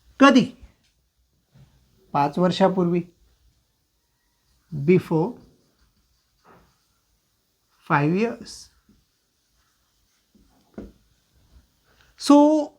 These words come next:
खूप सोप्या पद्धतीने तुम्ही कुठलंही वाक्य, कितीही लांबलचक वाक्य इझिली लिहू शकता, जर काय, कुठे, कधी हा मंत्र तुम्हाला लक्षात आला असेल.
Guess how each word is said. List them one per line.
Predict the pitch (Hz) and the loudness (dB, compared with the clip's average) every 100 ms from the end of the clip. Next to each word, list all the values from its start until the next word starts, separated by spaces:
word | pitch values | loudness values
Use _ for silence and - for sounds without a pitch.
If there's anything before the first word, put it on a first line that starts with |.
| _ | _
खूप | - 311 330 | -2 2 2
सोप्या | - 262 247 269 | 2 2 4 4
पद्धतीने | 262 240 214 208 214 202 202 | 6 4 4 2 2 4 2
तुम्ही | 220 220 | 0 -4
कुठलंही | 220 220 180 220 226 226 | -6 -8 -4 0 2 2
वाक्य, | 285 202 160 - 175 170 165 | 4 4 4 -2 -6 -6 -6
कितीही | 269 254 349 359 | -6 2 2 6
लांबलचक | 254 233 233 220 226 208 | 6 6 4 0 0 0
वाक्य | 190 175 - 160 175 - | -2 -2 -6 -6 -8 -4
इझिली | 269 262 302 302 285 | -2 2 4 4 4
लिहू | 226 214 208 | 4 4 2
शकता, | 208 185 - 165 175 - - - | 0 0 -2 -2 -4 -14 -20 -2
जर | 185 214 | 2 2
काय, | 214 - 202 214 277 | 2 2 6 6 4
कुठे, | 262 240 180 220 226 - | 0 -4 -2 -2 0 4
कधी | 233 190 185 - _ - | 4 4 -2 -8 _ -8
हा | |
मंत्र | 190 214 220 202 175 | -2 0 2 2 2
तुम्हाला | 208 185 180 175 | 0 2 2 2
लक्षात | 160 - 156 | 0 -4 -6
आला | 139 139 | -6 -6
असेल. | - 151 | -10 -16